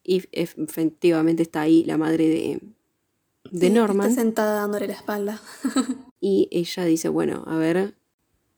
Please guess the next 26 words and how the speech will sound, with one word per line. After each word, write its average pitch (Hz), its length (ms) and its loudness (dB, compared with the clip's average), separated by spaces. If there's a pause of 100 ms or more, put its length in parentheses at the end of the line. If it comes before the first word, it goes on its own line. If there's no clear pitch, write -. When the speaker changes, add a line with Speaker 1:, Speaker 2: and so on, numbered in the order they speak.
(260)
Speaker 1:
Apenas 247 420 2
la 214 120 2
toca, 240 400 -2 (100)
se - 280 -4
da 185 120 -2
vuelta 202 480 0
sola, 196 600 0
digamos, 165 680 0
la, 160 600 -6
la 180 140 -4
madre. 180 500 2 (320)
Y 185 80 4
vos 214 100 8
decís, 202 220 2
"Ah, 196 100 2
bueno, 185 220 2
es 170 100 -8
una 180 120 -2
señora 165 460 4
que 156 80 0
se 165 80 -4
está 160 140 -4
dando 175 260 2
vuelta". - 340 2
Speaker 2:
<laughs> - 540 -20
Speaker 1:
No, 196 280 2